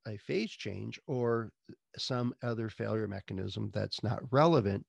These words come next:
to the oxidation process that we're interested in."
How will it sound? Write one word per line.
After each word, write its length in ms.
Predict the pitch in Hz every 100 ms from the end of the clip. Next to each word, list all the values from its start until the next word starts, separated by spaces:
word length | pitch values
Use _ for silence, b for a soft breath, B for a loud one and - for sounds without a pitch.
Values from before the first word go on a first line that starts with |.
| _
to 300 | - 107 98
the 140 | 104
oxidation 580 | 101 104 - 104 104 -
process 460 | 101 95 95 - 101
that 200 | 101 -
we're 140 | 104
interested 480 | 101 117 113 - -
in." 140 | -